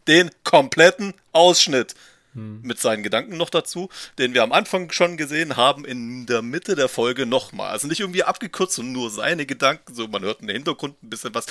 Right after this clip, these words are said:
Speaker 1: sondern wir bekommen den kompletten Ausschnitt.
Speaker 2: Ich, ich find persönlich, ich weiß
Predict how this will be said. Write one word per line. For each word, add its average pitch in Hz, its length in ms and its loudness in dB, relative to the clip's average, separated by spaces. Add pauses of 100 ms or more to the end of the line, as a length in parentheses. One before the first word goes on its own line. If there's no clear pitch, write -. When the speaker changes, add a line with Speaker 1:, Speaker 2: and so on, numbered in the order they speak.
(180)
Speaker 1:
sondern 214 340 -2
wir 226 80 -8 (220)
bekommen 262 400 -6
den 349 240 -12
kompletten 392 540 0 (120)
Ausschnitt. 349 360 -6 (100)
Speaker 2:
Ich, - 160 -14
ich 135 100 -8
find 202 180 -4
persönlich, 190 560 -4
ich 135 120 -18
weiß 170 320 -4